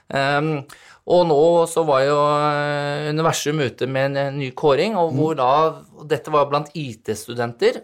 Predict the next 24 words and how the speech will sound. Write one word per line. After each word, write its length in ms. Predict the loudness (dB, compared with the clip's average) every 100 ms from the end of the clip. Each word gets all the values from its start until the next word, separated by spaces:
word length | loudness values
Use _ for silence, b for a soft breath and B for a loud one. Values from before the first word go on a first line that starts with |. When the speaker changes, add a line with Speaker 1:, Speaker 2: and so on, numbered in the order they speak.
| _ -6
Speaker 1:
og 80 |
vi 60 | -6
har 260 | -2 -4 -4
ikke 180 | -2 -2
vært 140 | 0
så 80 | -2
flinke 360 | 0 -2 -4 -2
til 180 | 0 2
å 240 | 2 2
rekruttere. 760 | 0 -2 0 2 4 4 2
Vi 120 | -2 0
er 100 | 2
langt 480 | 2 2 2 0
fra 220 | -2 0 0
liksom 340 | 0 -2 0
av 140 | 0 0
de 140 | -4
største 340 | -2 -2 -2 -2
rekruttererne, 800 | 0 0 0 0 0 0 -2 0
men 120 | 4
Speaker 2:
Mm. 40 |
Speaker 1:
det 140 | 4 4
blir 160 | 4
veldig 240 | 4 2